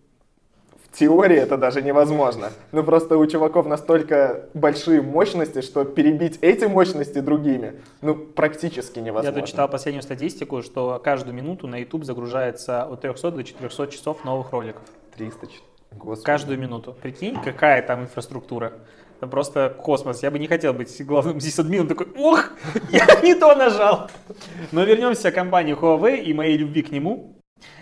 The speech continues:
Speaker 2: а, которая родилась года четыре назад. Без поня-, без понятия почему, просто телефон один понравился.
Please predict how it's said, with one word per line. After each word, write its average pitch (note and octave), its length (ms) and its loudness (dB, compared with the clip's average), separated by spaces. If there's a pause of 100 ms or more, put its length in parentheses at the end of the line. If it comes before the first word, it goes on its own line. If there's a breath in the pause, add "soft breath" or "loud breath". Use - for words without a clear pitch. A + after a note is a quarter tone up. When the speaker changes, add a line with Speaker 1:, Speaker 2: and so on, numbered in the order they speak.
(120 loud breath)
Speaker 2:
а, C#3 500 4
которая C#3+ 280 -2
родилась C#3 500 0
года C#3 220 -4
четыре - 300 -6
назад. C#3 480 -2 (180)
Без D3 460 -2
поня-, D3 380 0 (160)
без D3 120 -8
понятия C#3 400 -4
почему, C#3 400 -8
просто D3 380 -6
телефон C#3 320 -6
один B2 160 -10
понравился. C3 640 -4